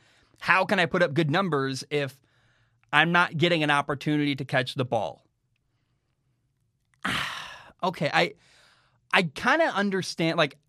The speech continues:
you can make that argument, but also, like, there's a reason you're not getting targeted either. Like, you kinda have to, th-, that's a very, very basic argument that is from a guy who probably the, the agent made that argument going,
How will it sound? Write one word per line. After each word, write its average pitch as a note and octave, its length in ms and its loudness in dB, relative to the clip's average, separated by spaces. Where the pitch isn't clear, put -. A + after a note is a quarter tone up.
you G3+ 200 0
can F3 240 -2
make G#3 240 2
that E3+ 180 4
argument, E3+ 480 -2
but G3 140 4
also, B3 240 2
like, F3 120 2
there's F3+ 200 2
a E3 80 2
reason F3 320 2
you're D3 100 2
not C#3+ 240 2
getting B2+ 320 0
targeted C3 640 -4
either. B2 260 -4
Like, A2 160 -6
you E3+ 220 -2
kinda F#3 240 -2
have E3 220 -2
to, E3 80 -10
th-, E3+ 160 -8
that's A3+ 240 2
a A3+ 60 4
very, F3+ 360 4
very D3 480 0
basic F#3+ 400 2
argument C#3 560 0
that C3 180 0
is B2+ 140 -4
from C#3 220 -2
a C#3 40 -2
guy C#3+ 320 2
who C3+ 100 -2
probably D#3+ 360 2
the, C3+ 140 0
the B2+ 220 0
agent E3+ 260 2
made C3 200 0
that A#2 120 0
argument A#2+ 440 -2
going, A#2+ 320 0